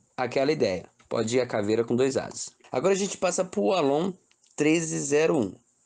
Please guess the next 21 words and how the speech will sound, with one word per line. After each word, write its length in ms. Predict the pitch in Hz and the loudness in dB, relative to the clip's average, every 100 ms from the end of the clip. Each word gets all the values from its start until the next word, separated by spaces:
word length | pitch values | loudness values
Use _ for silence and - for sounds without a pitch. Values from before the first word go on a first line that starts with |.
| - - | -20 -10
A 60 | - | -4
gente 240 | 143 220 | -2 -4
parou 520 | 240 170 120 156 123 - | -2 0 4 4 2 -2
no 120 | 110 | -2
doze 320 | 104 120 104 | 4 2 4
onze 420 | 98 139 120 - - _ _ _ _ - | 0 2 0 -2 -16 _ _ _ _ -10
falando 400 | 117 110 117 139 | -4 0 2 0
em 160 | 131 _ _ _ _ _ _ _ _ | -2 _ _ _ _ _ _ _ _
concentração 760 | - 151 143 147 135 107 - 139 | -2 0 0 -2 -2 -4 -2 -4
acima 280 | 127 123 127 | -2 0 0
de 60 | |
cinco 260 | 127 143 - | 0 -4 -2
por 140 | 180 | -2
cento. 260 | 160 - - _ | -2 -6 -10 _
Já 280 | 117 139 202 | -4 0 2
no 100 | 190 | 0
treze 540 | 120 135 127 117 98 - _ _ - | 0 2 2 0 -10 -16 _ _ -12
zero 260 | 90 92 87 | -4 -2 0
um, 240 | 117 165 - _ - - _ | 0 0 -4 _ -20 -20 _
já 220 | - 117 | -4 -4
começa 680 | 156 170 117 117 139 - 165 | -2 0 0 0 -2 -4 -6